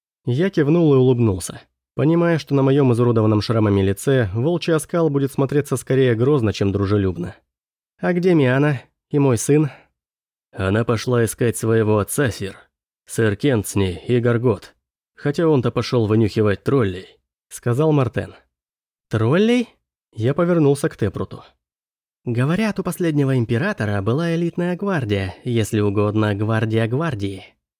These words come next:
Читал, что их описывали как не людей". Он дал понять, что тема закрыта, красноречиво пожав плечами. "Скажи, в каком мы положении, Тепрут?"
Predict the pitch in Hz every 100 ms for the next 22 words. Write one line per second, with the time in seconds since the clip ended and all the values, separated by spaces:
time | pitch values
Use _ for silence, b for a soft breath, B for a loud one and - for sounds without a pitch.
0 | _ 240 233 226 202 - 175 170 156 180
1 | - 143 143 139 143 131 - - 170 170
2 | 160 160 131 90 95 - _ _ _ _
3 | 151 180 180 170 160 160 160 - 135 143
4 | 127 117 110 147 143 127 - _ 110 107
5 | 107 107 - 160 156 110 98 - 117 -
6 | 95 92 - _ _ _ _ _ _ _
7 | - - 208 196 127 165 220 208 190 190
8 | 185 165 113 101 147 - 92